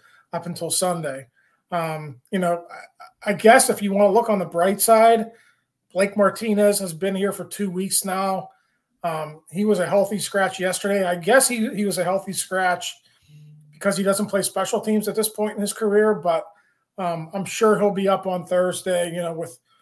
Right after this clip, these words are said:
Roberts having a, a soft, uh, soft tissue injury on a short week. There's no way he's gonna play. So I would imagine it's gonna be Blake Martinez and Michael Walker. And maybe that, uh, maybe that, uh, you know, since Blake Martinez is more of a veteran,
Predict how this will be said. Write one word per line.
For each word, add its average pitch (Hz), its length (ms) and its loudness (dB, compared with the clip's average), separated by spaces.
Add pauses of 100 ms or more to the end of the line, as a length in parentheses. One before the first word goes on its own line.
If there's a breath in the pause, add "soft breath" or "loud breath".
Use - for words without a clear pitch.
(240)
Roberts 196 380 4
having 185 340 0
a, 156 280 -4 (280)
a 156 100 -8
soft, - 460 -2
uh, 170 360 2
soft - 320 2
tissue 196 320 -2
injury 180 320 -4
on 165 100 -4
a 151 40 -8
short 165 340 -6
week. 175 280 -10 (540 soft breath)
There's 165 120 -18
no 196 140 2
way 185 180 0
he's 170 240 -4
gonna 170 220 -8
play. 160 320 -4
So 156 120 -6
I 226 100 6
would 269 120 8
imagine 185 460 2
it's 165 100 -6
gonna 175 160 -8
be 170 120 -8
Blake 180 280 -4
Martinez 170 760 -4 (520 soft breath)
and 196 160 -2
Michael 185 360 -2
Walker. 170 500 0
And 160 100 -8
maybe 285 360 4
that, 214 340 2
uh, 175 340 0 (460)
maybe 226 300 2
that, 202 260 -2
uh, 175 260 0
you 214 60 -4
know, 175 120 -4
since 196 520 -2
Blake 196 340 -2
Martinez 190 680 -2
is 180 180 -10
more 185 240 -2
of 165 80 -2
a 160 80 -8
veteran, 185 640 -2